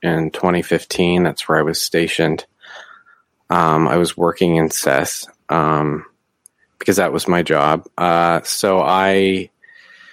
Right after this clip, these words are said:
<sighs> yeah, after that, uh, after my time on the Theodore Roosevelt, I transferred to the Office of Naval Intelligence,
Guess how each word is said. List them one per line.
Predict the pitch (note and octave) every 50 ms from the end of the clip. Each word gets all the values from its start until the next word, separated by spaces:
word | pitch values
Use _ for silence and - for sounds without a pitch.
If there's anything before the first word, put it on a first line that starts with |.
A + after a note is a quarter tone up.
| - - - - _ _ _ _ _ _ _ _ _ _ _ _
<sighs> | - - - - - - -
yeah, | - A2+ A2 F#2
after | D#2 G2 A2+ - - A#2 A2 G#2
that, | G#2 G#2 G#2 G#2 G#2+ - - - - -
uh, | G2+ E2+ - F2+ G2 F#2+ F#2+ F#2 F#2+ F#2 F#2 F#2 F#2 F#2 - - - _ _ _ _ _
after | - F#2+ - - - G#2 G2+ F#2+
my | F#2+ F#2 F2+
time | F2+ - G#2 F#2+ F#2+ G2
on | F2+ F#2
the | F2
Theodore | - - G2 F#2 F#2+ F2+
Roosevelt, | F#2 F#2 F2+ F2 F#2+ F#2 F2+ F2+ E2+ - -
I | - G2
transferred | - - - F#2 F2 E2+ E2 - - - F#2 F2 E2+ E2+ E2 E2
to | - - E2+
the | F2 E2+ E2
Office | E2 E2+ E2+ - F2+ - - -
of | F2
Naval | E2+ E2 E2 D#2+ E2 E2
Intelligence, | E2 D#2+ - - E2 D#2 D#2+ E2 D#2+ - F2+ E2+ E2 - - - - - - -